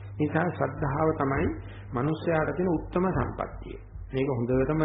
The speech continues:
සම්බන්ධ වෙනවා ඔය ආලෝක දමනයේදී. ඒ ආලෝකයක් සරුවචනාන්තික අහන ප්‍රශ්නයක් තමයි කිං සීවිද උත්තං පුරිසස්ස සෙත්තං. මේ, මේ ලෝකේ ඉන්න පුරුෂයෙකුට ඉතාම ශ්‍රේෂ්ඨ වස්තුව මොකද්ද?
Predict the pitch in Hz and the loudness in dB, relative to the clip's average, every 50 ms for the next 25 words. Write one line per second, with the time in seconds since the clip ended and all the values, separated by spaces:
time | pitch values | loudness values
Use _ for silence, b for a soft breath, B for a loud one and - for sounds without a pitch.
0 | 147 143 - - - 120 123 123 120 107 104 110 110 110 123 131 147 143 131 110 | 0 0 -2 -6 -6 -4 -2 -2 -2 -2 -2 -2 -2 0 2 2 2 2 2 2
1 | 107 117 123 120 120 120 123 113 117 113 113 117 117 117 113 120 131 185 269 - | 2 2 2 2 2 0 0 0 0 0 0 0 0 0 0 0 0 0 -2 -2
2 | B B B B B B - 143 131 120 117 127 131 135 135 139 131 131 131 127 | B B B B B B 0 2 4 6 6 6 6 6 4 2 2 -2 -2 -4
3 | - - - - 160 165 - 147 135 131 139 139 135 - 135 135 135 135 131 135 | -4 -4 -2 0 0 0 0 0 0 0 0 0 0 -2 -2 0 0 0 0 -2
4 | 131 131 127 127 131 120 123 120 117 - 110 139 135 135 - - 135 127 107 113 | -2 -2 0 0 0 -2 -2 -4 -4 -4 -4 -4 -4 -4 -4 -4 -2 -2 0 0
5 | 143 - 330 349 - B B B B B B B - 170 165 170 180 165 - 175 | 0 -2 -2 -4 -8 B B B B B B B 0 0 2 2 0 2 4 4
6 | 160 160 156 151 151 139 135 131 - - - - 143 185 220 226 - - 156 156 | 6 6 6 6 4 4 4 0 -2 -4 -2 -2 -2 -2 -2 -4 -2 -2 -2 -2
7 | - - 139 - - - - - 147 127 - - - - 127 - - - - - | -2 -4 -6 -6 -8 -8 -4 -4 -4 -4 -4 -6 -8 -8 -8 -8 -12 -14 -14 -14
8 | - - - - - - - - - - - - - - - - - - - - | -14 -14 -14 -14 -14 -12 -14 -14 -14 -14 -14 -14 -14 -12 -12 -12 -12 -12 -12 -12
9 | - - - - - - - - - - - - - - - 123 123 120 113 110 | -12 -10 -10 -10 -10 -10 -10 -10 -10 -10 -10 -10 -10 -6 -2 -2 0 0 0 0
10 | 110 113 127 135 135 - 139 127 131 143 139 131 127 123 131 - - 165 160 - | 2 4 4 4 4 4 2 2 2 2 0 0 0 0 0 0 0 0 0 0
11 | 165 127 - 131 160 214 240 - - 120 - - 135 131 143 156 165 175 190 196 | 0 2 2 2 2 2 -2 -6 -8 -8 -6 -6 -4 -2 0 0 0 0 0 0
12 | 196 185 - - 165 160 170 165 - 214 185 165 143 - - 202 165 135 120 - | 0 0 0 2 2 2 2 2 2 2 2 2 0 0 2 2 2 4 2 0
13 | - - - | -4 -6 -8